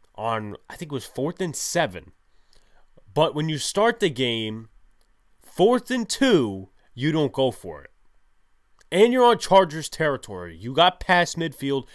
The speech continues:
You're on Chargers territory, fourth and two. If you run it, if you just simply run it, it's a first down, and you keep going down the field.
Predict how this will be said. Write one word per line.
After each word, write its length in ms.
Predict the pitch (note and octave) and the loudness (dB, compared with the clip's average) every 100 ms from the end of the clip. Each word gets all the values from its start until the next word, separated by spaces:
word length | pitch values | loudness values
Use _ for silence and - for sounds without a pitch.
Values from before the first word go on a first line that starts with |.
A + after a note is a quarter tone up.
| - - | -20 -8
You're 120 | A#2 | -8
on 80 | G2+ | -8
Chargers 460 | - D#3+ E3+ F3+ | -6 -4 -4 -8
territory, 640 | - D3 C#3+ - C3+ C3 - - - | -6 -6 -6 -6 -8 -8 -10 -20 -6
fourth 320 | C#3 D#3 E3 | -2 -2 -4
and 100 | D3 | -8
two. 260 | C#3+ C3 - - | -4 -4 -6 -10
If 180 | B2 D3 | -10 -6
you 100 | G#3 | -6
run 300 | E3+ A#3 A3 | 0 2 2
it, 160 | E3+ - | -2 -6
if 100 | A2+ | -12
you 60 | |
just 220 | B2+ D3+ - | -8 -6 -4
simply 320 | E3 E3 G#3 | -6 -6 -8
run 240 | G#3 G3 | -4 -4
it, 100 | C#3+ | -4
it's 140 | - B2+ | -8 -10
a 40 | |
first 320 | - C3 - | -6 -6 -6
down, 260 | A#2 A#2+ A2+ - - | -6 -6 -6 -12 -12
and 160 | B2+ C3 | -8 -8
you 80 | |
keep 440 | A#2 - C#3+ B2+ - - - _ G#2+ | -8 -6 -6 -6 -10 -20 -20 _ -4
going 340 | A#2 A#2 A2 | -2 -2 -2
down 240 | G#2 G#2 F#2 | -6 -6 -8
the 60 | |
field. 400 | - F2 C#2+ _ | -12 -18 -18 _